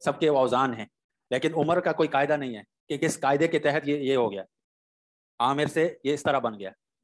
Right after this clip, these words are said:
बगैर किसी कायदे के जब बन जाए तो फिर उसको कहते हैं अदल। जी, आमिर से उमर बना है। अब उमर का जो है कोई वज़न नहीं है, कोई कायदा नहीं है जिससे पहचाना जा सके कि ये इससे बना है और किस कायदे के तहत बना है,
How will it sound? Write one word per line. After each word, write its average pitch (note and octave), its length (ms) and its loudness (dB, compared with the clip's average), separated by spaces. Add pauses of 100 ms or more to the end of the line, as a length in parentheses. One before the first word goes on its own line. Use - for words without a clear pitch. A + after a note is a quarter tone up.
(160)
बगैर C3+ 260 2
किसी C#3+ 200 -4
कायदे B2+ 300 0
के C3+ 140 -2
जब B2 160 -4
बन B2+ 160 -4
जाए C3 200 0 (840)
तो C3 40 -2
फिर C3+ 140 0
उसको C3 160 -4
कहते C#3 220 -2
हैं C3 60 -2
अदल। A2+ 220 -2 (1600)
जी, A2 180 -10 (120)
आमिर C3 260 2
से D3+ 140 0
उमर B2 220 0
बना G2 180 -4
है। G2 80 -18 (1000)
अब B2 120 2
उमर D3+ 200 2
का D#3 120 0
जो D3 100 2
है D#3 80 2
कोई D3+ 140 0
वज़न C#3 260 0
नहीं C3 200 -8
है, G2+ 80 -14 (240)
कोई C#3 100 0
कायदा C#3 320 4
नहीं C#3+ 140 -2
है C#3+ 80 0
जिससे C#3 260 -2 (240)
पहचाना B2+ 340 0
जा C3 140 2
सके C3 220 -2
कि C#3 80 -6
ये C3+ 260 -4 (540)
इससे C#3 220 -2
बना A#2 200 -2
है G2 160 -10 (160)
और B2 100 0
किस C#3 180 -2
कायदे C#3 280 2
के D3 100 -2
तहत A#2 200 -2
बना G2 180 -6
है, F#2 60 -12